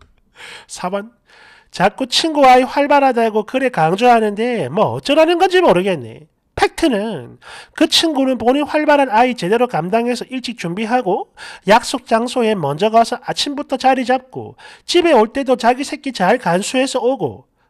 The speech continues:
거기다 안부 전화까지 했네? 그런데 님은 그 얌전하다는 님 아이를 감당 못해가지고 올 때 힘들었다 이거 아니야. 쳐 울었다고. 아니, 본인의 그 얌전하고 착한 아이도 감당을 못했으면서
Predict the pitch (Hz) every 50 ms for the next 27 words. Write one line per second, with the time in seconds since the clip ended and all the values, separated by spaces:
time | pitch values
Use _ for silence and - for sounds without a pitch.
0 | _ - - 285 311 320 247 226 - - 214 285 320 311 285 302 311 311 - 208
1 | 190 202 233 240 254 254 226 247 233 302 311 294 233 247 330 427 _ _ _ _
2 | _ - - - - _ - - 233 247 302 285 294 285 254 262 302 311 320 269
3 | 233 294 330 349 - _ - - 311 339 349 330 262 185 143 151 175 185 220 254
4 | 277 247 277 294 254 262 269 269 254 196 165 180 214 240 240 - - 240 262 269
5 | 269 247 240 262 269 - - 160 165 175 208 233 240 196 170 185 - - 277 254
6 | 233 214 208 196 196 202 190 208 233 269 285 302 311 - - - 220 _ - 269
7 | 254 - 311 311 294 330 311 294 302 - 302 294 214 160 160 180 190 175 156 151
8 | 151 147 147 156 170 - - - - - 220 - 269 277 247 240 - 208 180 165
9 | 156 160 165 175 180 185 180 170 143 127 117 107 107 - _ _ _ - - -
10 | - - - - 143 165 202 247 254 254 247 - 254 302 302 330 311 311 302 311
11 | - - - 381 403 359 285 175 147 165 - 233 254 277 269 240 277 - - 370
12 | - - - 349 320 330 285 262 254 254 247 240 - 165 160 180 190 247 262 277
13 | 247 180 165 165 - 269 262 - - 277 262 233 226 240 - 254 220 220 226 226
14 | 233 226 208 170 139 120